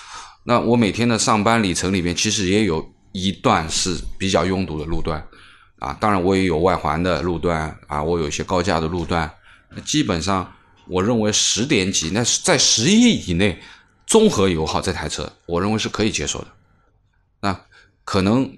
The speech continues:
在听这个节目的时候，我们也有好几台这个阿迪的这个，这个新车友啊在里面，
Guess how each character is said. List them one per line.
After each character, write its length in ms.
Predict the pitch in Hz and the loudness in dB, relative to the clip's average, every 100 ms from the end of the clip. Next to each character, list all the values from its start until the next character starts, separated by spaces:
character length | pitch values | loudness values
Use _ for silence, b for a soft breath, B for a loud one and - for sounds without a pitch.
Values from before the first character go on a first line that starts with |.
| - | -4
在 320 | 135 110 95 | 0 2 0
听 340 | 82 - 131 | -2 -4 -2
这 100 | 135 | 0
个 60 | 113 | -2
节 140 | 87 | 0
目 80 | 87 | -2
的 60 | 95 | -2
时 100 | - | -2
候， 140 | 87 - - - _ | -2 -4 -12 -14 _
我 160 | 85 85 | -4 -2
们 240 | 87 92 | 0 0
也 160 | 90 107 | 2 2
有 160 | 90 | 0
好 200 | 82 - | 0 0
几 180 | 87 80 | 0 -2
台 300 | 73 82 80 - B B B - | -4 -4 -4 -6 B B B -12
这 100 | 85 | -6
个 100 | 80 | -2
阿 140 | 87 | -2
迪 140 | 87 87 | 0 -2
的 140 | 85 | -2
这 120 | 82 | -2
个， 120 | 80 | -4
这 120 | 76 76 | -6 -8
个 200 | - - 87 | -10 -12 -10
新 320 | - - 107 | -4 0 2
车 200 | 101 110 | 2 4
友 140 | 104 82 | 4 2
啊 180 | 73 69 | 0 -2
在 160 | 95 80 | -2 -4
里 80 | |
面， 200 | 73 78 | -4 -8